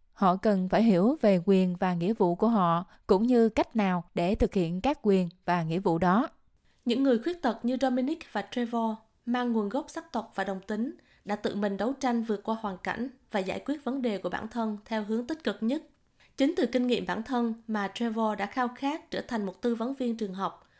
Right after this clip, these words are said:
Speaker 2: hoặc một tâm lý gia giỏi. Anh đã học đại học ngành tâm lý và tư vấn.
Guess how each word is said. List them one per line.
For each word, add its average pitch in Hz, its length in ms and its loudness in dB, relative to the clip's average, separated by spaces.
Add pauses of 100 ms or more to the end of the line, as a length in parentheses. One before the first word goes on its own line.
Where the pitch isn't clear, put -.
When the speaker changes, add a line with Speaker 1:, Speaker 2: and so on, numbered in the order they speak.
(120)
Speaker 2:
hoặc - 200 -4
một 190 160 -4
tâm 220 160 0
lý 233 140 -2
gia 247 140 -2
giỏi. 208 400 -4 (560)
Anh 226 160 -2
đã 202 100 -2
học 208 240 -6
đại 180 100 -6
học 190 240 -8
ngành 190 120 -4
tâm 214 200 -4
lý 208 260 -2
và 233 60 -6
tư 226 180 -4
vấn. 220 300 -2